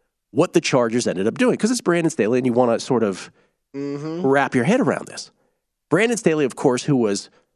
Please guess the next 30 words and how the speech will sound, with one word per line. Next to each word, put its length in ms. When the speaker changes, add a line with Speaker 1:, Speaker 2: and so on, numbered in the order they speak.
Speaker 1:
much 300
maligned 460
last 260
year, 80
criticized 840
for 120
being 440
total 260
kamikaze 800
on 80
fourth 340
downs. 400
Well, 160
last 380
night, 400
let's 180
just 160
go 120
through 160
some 260
of 60
these. 240
The 60
first 340
time 180
they 80
had 120
a 60
fourth 320
down, 340